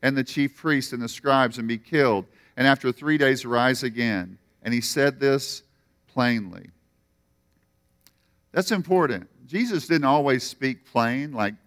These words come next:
kind of what we call just plain English. He would speak with parables and different things. And when he spoke, you kind of look at this and you say, "I can't believe he said it in this way. It is so clear, crystal clear,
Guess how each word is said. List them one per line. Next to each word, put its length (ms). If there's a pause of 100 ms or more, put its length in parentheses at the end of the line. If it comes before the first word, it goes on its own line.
(300)
kind 120
of 80
what 120
we 120
call 240
just 220
plain 260
English. 560 (760)
He 100
would 180
speak 320
with 160
parables 680
and 100
different 320
things. 280
And 100
when 100
he 160
spoke, 500 (280)
you 80
kind 180
of 60
look 100
at 60
this 180
and 80
you 60
say, 460 (500)
"I 160
can't 260
believe 220
he 80
said 320
it 140
in 80
this 200
way. 280
It 200
is 120
so 420
clear, 500
crystal 480
clear, 480